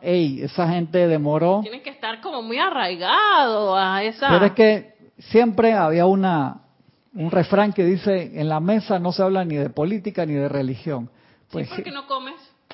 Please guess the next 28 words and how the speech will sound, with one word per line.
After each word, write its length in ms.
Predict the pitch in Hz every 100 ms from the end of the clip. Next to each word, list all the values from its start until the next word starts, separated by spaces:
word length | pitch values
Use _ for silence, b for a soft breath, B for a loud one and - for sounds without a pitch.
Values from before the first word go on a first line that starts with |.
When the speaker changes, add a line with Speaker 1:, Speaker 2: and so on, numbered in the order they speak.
| -
Speaker 2:
te 120 | - 240
cae 180 | 269
mal 160 | 277 277
la 120 | 285
comida, 360 | 277 247 240 -
Speaker 1:
sí, 60 | 175
Speaker 2:
entonces 420 | 208 202 175 139
Speaker 1:
genera 540 | 160 147 180 196 190
y, 240 | 151 135 190
ey, 160 | 247
Speaker 2:
Hello. 300 | 247 233 233 339
Speaker 1:
esa 180 | 180 185
gente 360 | 196 208 202
de, 180 | 185 180
demora, 520 | 165 170 185 185 208
yo 100 | 208
me 60 | 202
acuerdo 220 | 196 202
que 60 | 196
estaba 240 | 190 202
chiquito, 300 | 190 185 190 175
y 120 | - -
me, 140 | 170 165
me 140 | 170
acuerdo 560 | 156 - 214 208 180 156
todavía 320 | 160 151 165
eso, 300 | 180 - 151
que 260 | 127 185